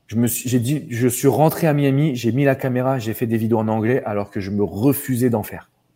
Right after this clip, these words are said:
Je sais pas ce qui m'a fait à mon cerveau, mais toutes ces histoires, en fait, je pense que c'est un conditionnement à « tu peux croire en toi, tu peux y arriver ».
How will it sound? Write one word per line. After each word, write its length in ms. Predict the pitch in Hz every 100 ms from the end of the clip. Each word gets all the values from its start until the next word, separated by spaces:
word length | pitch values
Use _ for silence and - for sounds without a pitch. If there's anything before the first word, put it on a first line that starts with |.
| _ _ - _
Je 160 | - 117
sais 180 | - 135
pas 200 | 170 160
ce 100 | -
qui 100 | 135
m'a 180 | 117
fait 180 | 113 165
à 60 | 147
mon 160 | 131
cerveau, 500 | 120 127 101 104 135 _ _ _ _ _
mais 280 | 113 117 110 - - _
toutes 160 | - 196
ces 220 | 175 147
histoires, 340 | 143 - 190
en 80 | 147
fait, 260 | 143 180 -
je 100 | 120
pense 220 | 165 175
que 60 | -
c'est 120 | 135
un 100 | 123
conditionnement 760 | - 147 143 - 131 127 160 -
à « 280 | 127 - -
tu 140 | -
peux 180 | - 143
croire 280 | - 147 127
en 100 | 131
toi, 300 | - 110 - _ _ -
tu 140 | 113
peux 200 | - 156
y 100 | 147
arriver ». 340 | 135 135 117